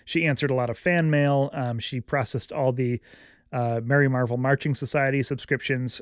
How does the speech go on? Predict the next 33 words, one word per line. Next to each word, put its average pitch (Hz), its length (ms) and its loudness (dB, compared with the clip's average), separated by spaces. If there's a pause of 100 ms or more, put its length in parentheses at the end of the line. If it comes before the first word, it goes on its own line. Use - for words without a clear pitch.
Um, 120 520 -2 (160)
and, 123 440 0 (160)
uh, 117 440 -2 (100)
yeah, 170 180 4
if, 131 180 0
if - 180 -4
you 127 260 0 (200)
called 165 220 4
the 151 80 4
offices 139 480 2
or 127 60 2
visited 127 340 2
the 120 120 -2
offices, 117 420 -4
Flo 127 240 -2
was 117 160 -4
the 120 60 -6
person 120 380 -6
you, 117 280 -8
you 131 120 -4
reached. - 440 -8 (520)
And, 127 340 2
uh, 120 380 2
she 131 340 -2 (220)
wound 143 220 2
up 139 80 0
leaving 156 280 6
the 135 60 0
company 135 340 0
in 123 180 -2
nineteen 147 380 0
sixty-eight, - 520 2 (600)
uh, 120 200 0